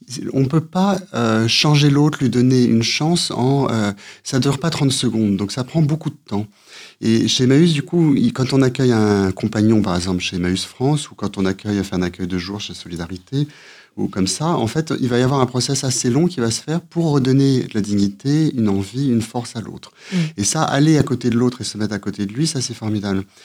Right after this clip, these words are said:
Speaker 1: Et aussi, Rachel, aujourd'hui, c'est une femme qui est extrêmement heureuse, en fait. Ils vivent, ils sont dans des associations, ils font des soupes de, populaires. C'est-à-dire, elle a trouvé un engagement qui n'existait pas dans sa vie. Et elle m'a dit, euh, elle était encore là hier à l'exposition, elle m'a dit, « Nico, c'est incroyable parce qu'avec cette photo,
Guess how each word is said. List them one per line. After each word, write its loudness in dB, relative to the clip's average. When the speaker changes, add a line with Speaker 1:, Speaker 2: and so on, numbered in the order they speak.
Speaker 1:
Et 2
aussi, 0
Rachel, 2
aujourd'hui, 2
c'est 0
une 2
femme 0
qui 0
est 2
extrêmement 2
heureuse, 4
en 4
fait. -4
Ils 0
vivent, 2
ils 0
sont -2
dans 4
des 2
associations, 0
ils 0
font 0
des 4
soupes -4
de, 0
populaires. 0
C'est-à-dire, 0
elle 2
a 2
trouvé -2
un 6
engagement 4
qui -2
n'existait 0
pas -4
dans 2
sa -2
vie. -6
Et -6
elle 0
m'a 2
dit, -2
euh, 2
elle 2
était -2
encore -2
là 0
hier 0
à -2
l'exposition, -2
elle -4
m'a 2
dit, « 2
Nico, 2
c'est -2
incroyable -2
parce -2
qu'avec -4
cette -2
photo, -6